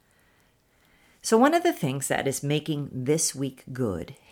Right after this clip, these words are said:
is I'm back at exploring summer drinks again. And I want to share a couple with you. I'm gonna share a, about a shrub with you, which I earlier mentioned as a drink I enjoy.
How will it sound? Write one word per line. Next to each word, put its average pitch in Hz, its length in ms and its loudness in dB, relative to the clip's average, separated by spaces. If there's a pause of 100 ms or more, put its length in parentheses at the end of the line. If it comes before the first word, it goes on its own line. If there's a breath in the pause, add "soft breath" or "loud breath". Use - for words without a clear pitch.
(100)
is 175 340 2
I'm 151 280 -2
back 196 480 -4
at 131 340 -4
exploring 160 640 -2
summer 143 400 -2
drinks 113 560 -8
again. 101 340 -12 (480)
And 175 140 2
I 185 40 4
want 233 200 0
to 269 40 -4
share 165 380 -2
a 139 80 -6
couple - 480 -2
with 131 340 -4
you. - 160 -12 (920 loud breath)
I'm 156 100 2
gonna 156 140 2
share 160 360 4
a, 131 200 2 (100)
about 131 320 2
a 127 40 0
shrub 170 760 2
with 143 200 0
you, 131 200 -2
which 175 200 -2
I 139 220 0
earlier 151 560 0
mentioned 123 840 -4
as 123 220 0
a 127 60 -4
drink 117 360 -8
I 110 120 -6
enjoy. 101 640 -8